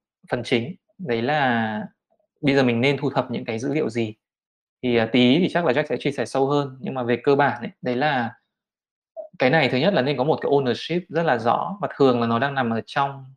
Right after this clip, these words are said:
à, team, mình gọi chung là team công nghệ. Nhưng mà với rất là nhiều công ty lớn á, thì bản thân cái phòng về dữ liệu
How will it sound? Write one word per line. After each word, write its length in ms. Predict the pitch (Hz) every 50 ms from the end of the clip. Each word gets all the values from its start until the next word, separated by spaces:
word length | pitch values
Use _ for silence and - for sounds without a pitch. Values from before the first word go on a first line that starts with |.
| _ _
à, 300 | - 120 117 117 113 110 -
team, 200 | 139 135 135 135
mình 100 | 131 117
gọi 100 | 120 117 -
chung 160 | - 160 147
là 60 | 127 120
team 140 | 131 131 127
công 160 | 139 139 135
nghệ. 220 | 135 139 127 120 _ _ _ _ _ _ _ _
Nhưng 120 | 147 147 147
mà 100 | 135 123
với 440 | 113 110 127 120 120 123 131 151
rất 140 | 170 190 214
là 80 | 208 160
nhiều 560 | 127 123 123 120 117 113 113 110 110 110 - - - _ _
công 180 | _ 156 151 143
ty 100 | 165 147
lớn 260 | 131 123 120 120 131
á, 80 | 175 240 240 - _ _ -
thì 80 | - 123
bản 200 | 117 117 104 107
thân 340 | - - 147 147 143 143 139 135
cái 460 | - 127 117 117 113 113 117 123 147 180 185 _
phòng 360 | - 131 120 117 113 110 107 113 165 - _ _ _ _ _ _ _ _ _ _
về 140 | - 123 117
dữ 180 | 113 143 147
liệu 260 | 160 185 - - -